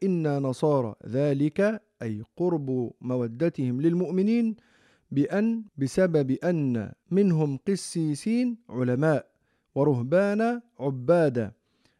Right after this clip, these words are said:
وأنهم لا يستكبرون عن اتباع الحق كما يستكبر اليهود وأهل مكة. نزلت في وفد النجاشي القادمين عليه من الحبشة،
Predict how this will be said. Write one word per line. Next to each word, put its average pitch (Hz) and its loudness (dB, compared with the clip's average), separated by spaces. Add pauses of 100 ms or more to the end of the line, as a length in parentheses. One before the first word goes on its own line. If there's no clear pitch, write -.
وأنهم 151 -2
لا 165 0
يستكبرون 180 -4 (140)
عن 120 -6
اتباع 127 -2
الحق - -8 (540)
كما 117 -2
يستكبر 135 -4
اليهود 151 -2 (100)
وأهل 165 0
مكة. 113 -6 (800)
نزلت 175 2
في 139 -2
وفد 151 -2
النجاشي 147 0 (180)
القادمين 147 -2
عليه 147 -2
من 139 -2
الحبشة، 131 -2